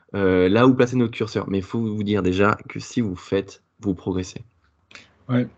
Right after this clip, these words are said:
Speaker 2: C'est, là, l'image, euh, l'image qui me vient à l'esprit, euh, Lucas, c'est que, en gros, c'est dans, les gens, dans ce qu'ils font, dans à peu près tout,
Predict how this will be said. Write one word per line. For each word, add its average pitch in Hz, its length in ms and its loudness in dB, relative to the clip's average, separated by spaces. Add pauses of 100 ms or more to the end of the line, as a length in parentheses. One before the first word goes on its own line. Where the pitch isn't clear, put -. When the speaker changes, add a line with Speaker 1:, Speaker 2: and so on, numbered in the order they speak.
Speaker 2:
C'est, 160 160 -2
là, 165 240 6
l'image, 175 400 4
euh, 135 260 2
l'image 143 360 2
qui 156 100 -8
me 139 40 -4
vient 135 120 2
à 123 40 2
l'esprit, 120 440 -2
euh, 110 320 -2
Lucas, 113 380 -4
c'est 120 180 -4
que, 113 320 -2
en 120 160 2
gros, 151 220 4
c'est 117 300 0 (280)
dans, 135 300 0 (120)
les 135 200 4
gens, 185 180 6
dans 135 580 2
ce 117 100 -12
qu'ils 120 260 -4
font, 160 340 -2
dans 127 140 2
à 123 80 2
peu 160 120 4
près 151 180 0
tout, 190 260 0